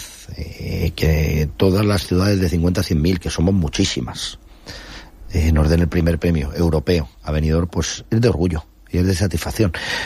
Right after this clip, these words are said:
Por mucho que la gente de Benidorm, o por lo menos lo que se sale en las redes, o por mucha gente critique,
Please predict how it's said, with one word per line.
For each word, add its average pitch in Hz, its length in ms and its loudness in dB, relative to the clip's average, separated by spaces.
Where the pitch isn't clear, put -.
Por 87 180 4
mucho 104 440 2
que 90 1160 0
la 90 160 2
gente 110 300 2
de 107 100 2
Benidorm, 101 560 -2
o 85 760 -4
por 82 100 2
lo 82 60 4
menos 90 200 4
lo 82 120 0
que 78 100 0
se - 180 -2
sale 85 300 0
en 85 80 2
las 80 100 0
redes, 82 360 0
o 69 80 -6
por 67 180 -10
mucha 78 400 0
gente 78 300 -2
critique, 87 500 0